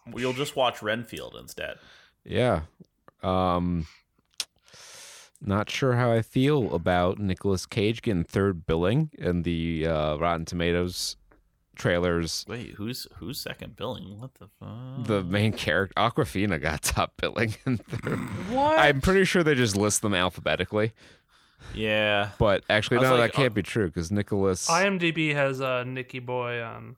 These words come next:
Speaker 3: on top, top,
Speaker 2: As
Speaker 3: top
Speaker 2: he should.
Speaker 3: cast. Top
Speaker 1: So
Speaker 3: dog gets top cast.
Speaker 1: i-, is Awkwafina in this trailer?
Speaker 2: Yeah, she's
Speaker 3: Yeah,
Speaker 2: in
Speaker 3: she's
Speaker 2: the
Speaker 3: the
Speaker 2: beginning.
Speaker 3: officer.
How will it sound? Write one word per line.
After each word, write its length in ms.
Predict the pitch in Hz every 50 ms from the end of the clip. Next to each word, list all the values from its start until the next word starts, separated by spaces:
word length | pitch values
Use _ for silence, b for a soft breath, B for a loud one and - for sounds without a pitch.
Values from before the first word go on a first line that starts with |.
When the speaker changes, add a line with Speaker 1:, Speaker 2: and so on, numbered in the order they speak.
| _ _ _
Speaker 3:
on 260 | 151 139 131 123 123
top, 400 | - - 127 117 117 113 - 160 _ _ _ _ _ _ _
top, 240 | - 131 117 - - - -
Speaker 2:
As 120 | - 80
Speaker 3:
top 80 | 85 78
Speaker 2:
he 80 | 76 78
should. 300 | - - 90 80 80 82
Speaker 3:
cast. 180 | - - B B B B B B B B B B B B B _
Top 180 | - - 147 147
Speaker 1:
So 120 | 131 123 117
Speaker 3:
dog 460 | 143 143 147 143 131 123 120 123 120 - _ _ _ _ _ _ _ _
gets 180 | - - -
top 280 | - - 127 117 - -
cast. 160 | - - -
Speaker 1:
i-, 80 | 123 113 _ _ _ _
is 160 | - 135 127
Awkwafina 640 | 127 139 180 - - 320 - - 214 196 160 120 - -
in 260 | - 92 95 107 120 131
this 240 | 151 196 - -
trailer? 540 | - - - - - 82 80 92 107 139 170
Speaker 2:
Yeah, 320 | 190 110 139 - - 85 82
she's 500 | - - 113 113 117 113 - - - -
Speaker 3:
Yeah, 200 | - 139 139 139 135 131
Speaker 2:
in 80 | 120 107
Speaker 3:
she's 180 | 101 110 110
Speaker 2:
the 80 | 104 104
Speaker 3:
the 40 | 98
Speaker 2:
beginning. 260 | - - 113 98 85
Speaker 3:
officer. 340 | 78 80 87 123 120 123 -